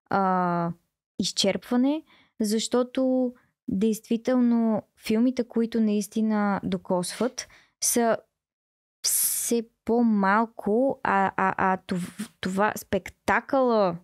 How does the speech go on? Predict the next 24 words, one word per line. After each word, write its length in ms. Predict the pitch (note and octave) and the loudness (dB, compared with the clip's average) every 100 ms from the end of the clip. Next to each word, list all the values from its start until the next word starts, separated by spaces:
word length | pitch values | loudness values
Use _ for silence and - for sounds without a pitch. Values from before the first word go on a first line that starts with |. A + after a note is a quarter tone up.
| - | -6
във 160 | F3+ | -6
филма 640 | - - G3 G3 F#3+ F#3 F3+ | -6 -6 -2 0 0 0 0
и 260 | E3+ E3 E3+ - - - | -2 -4 -6 -14 -16 -4
шоковия 800 | - - G#3 A#3 B3 A3+ A3+ G#3+ | -2 2 2 2 -2 0 2 0
ефект 480 | F#3+ - F#3+ F3+ - | 0 -2 -2 -4 -6
и, 220 | F#3+ F#3 - | -4 -2 -2
и, 280 | F#3 F3+ - | -4 -4 -4
и 400 | F3+ F3+ - - | -4 -4 -6 -6
всички 400 | - A3 - B3 | -4 -4 -4 -2
тези 200 | A#3 A3+ | -2 -2
останали 360 | G#3+ G3 G#3+ | -2 -2 0
неща, 240 | G#3+ - G3+ | -2 -2 -2
нали, 180 | G3 G3+ | -2 -2
които 200 | G#3+ A3+ | -6 -6
впечатляват 840 | - G3 E3+ F#3 G3 G#3+ G3+ - | -6 -6 -4 0 2 2 0 -4
и, 140 | F3+ - - - - | -6 -6 -8 -6 -2
а, 300 | F3 F3 F3 - - - | -2 -2 -4 -8 -12 -2
по-младото 500 | A#3+ A#3 A3+ A#3 A3 | 0 2 2 2 -2
поколение 440 | G3+ - G3+ G#3 | -6 -2 0 0
и 40 | G3+ | -2
така 260 | - G3 | -2 -2
нататък, 420 | G3+ F#3+ G3+ C#4 - | 0 -2 -2 -2 -2
са 140 | C4+ | -4
все 340 | - - C4 | -4 0 0